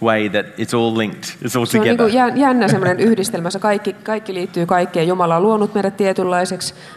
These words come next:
Speaker 2: meissä on tiettyjä taitoja, sitten hänen voimansa virtaa siellä ja kaikkea tätä.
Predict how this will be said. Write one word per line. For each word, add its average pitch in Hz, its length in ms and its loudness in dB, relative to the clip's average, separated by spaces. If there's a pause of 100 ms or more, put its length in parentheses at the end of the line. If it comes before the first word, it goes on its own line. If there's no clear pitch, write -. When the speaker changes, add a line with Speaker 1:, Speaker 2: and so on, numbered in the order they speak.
Speaker 2:
meissä 180 280 0
on 175 60 0
tiettyjä 175 440 0
taitoja, 170 460 0
sitten 170 320 -6
hänen 165 360 -6 (120)
voimansa 185 400 -2
virtaa 170 400 0
siellä 170 280 -2
ja 165 120 -2
kaikkea 170 340 -2
tätä. - 220 -6